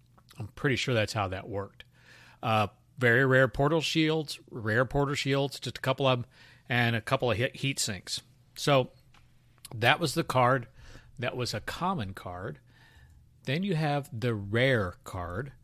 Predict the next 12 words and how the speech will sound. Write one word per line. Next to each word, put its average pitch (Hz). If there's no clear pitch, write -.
and 110
basically 160
the 139
rare 127
card 123
gives 117
you 120
rarer 110
or 104
more 113
rare 104
items. 123